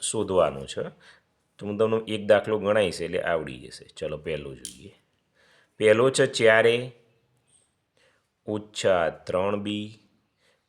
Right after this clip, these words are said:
વત્તા પાંચ. હવે ચલ કેટલા પદોમાં છે? તો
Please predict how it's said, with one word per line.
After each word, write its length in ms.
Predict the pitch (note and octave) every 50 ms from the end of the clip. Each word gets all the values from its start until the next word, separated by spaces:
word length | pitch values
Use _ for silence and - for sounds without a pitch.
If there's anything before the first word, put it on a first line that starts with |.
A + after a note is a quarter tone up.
| _
વત્તા 640 | F2 D#2+ E2+ D#2+ - - _ _ - E2 E2 F2+ A2 C#3+ - - _ _ _
પાંચ. 240 | - - - - - - - _ _ - - - - - -
હવે 100 | C3+ D3 C#3+
ચલ 200 | C#3+ D3+ D3+ F3 F#3+
કેટલા 360 | F3+ F#3+ F#3 E3 F3+ F3 -
પદોમાં 420 | C#3 C3 B2 B2+ B2 B2 A#2+ A#2+
છે? 120 | A#2 - B2
તો 100 | A#2+ B2+